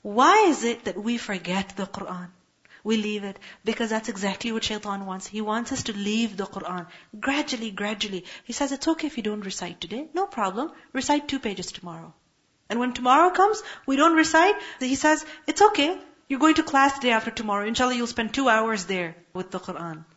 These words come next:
So it's okay, five days you don't read the Qur'an, don't recite it, don't listen to it. No big deal. Two days are coming, and then you'll spend time with the Qur'an."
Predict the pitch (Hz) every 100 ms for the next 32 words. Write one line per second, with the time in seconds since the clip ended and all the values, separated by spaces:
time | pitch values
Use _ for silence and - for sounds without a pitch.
0 | _ - 247 - 294 269 247 233 233 220
1 | 220 220 220 220 208 208 208 208 196 202
2 | 208 208 202 202 185 196 196 208 196 -
3 | 196 196 190 185 - - - 359 277 196
4 | 214 240 302 - - 320 320 311 294 285
5 | 226 262 359 - - 294 302 285 277 269
6 | 240 214 202 196 196 196 190 180